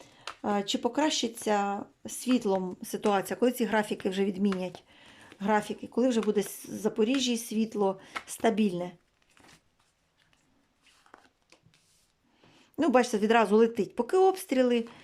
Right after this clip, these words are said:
стабільного поки що на-, нема. М-м. Нема.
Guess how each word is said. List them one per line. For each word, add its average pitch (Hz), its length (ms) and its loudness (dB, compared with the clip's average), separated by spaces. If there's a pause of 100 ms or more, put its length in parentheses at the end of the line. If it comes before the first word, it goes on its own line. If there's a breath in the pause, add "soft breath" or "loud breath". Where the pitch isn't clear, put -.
(140 loud breath)
стабільного 214 640 2
поки 220 320 -2
що 196 200 -2
на-, 196 260 -4
нема. 208 560 0 (440)
М-м. 233 280 -6 (1040)
Нема. 196 300 -2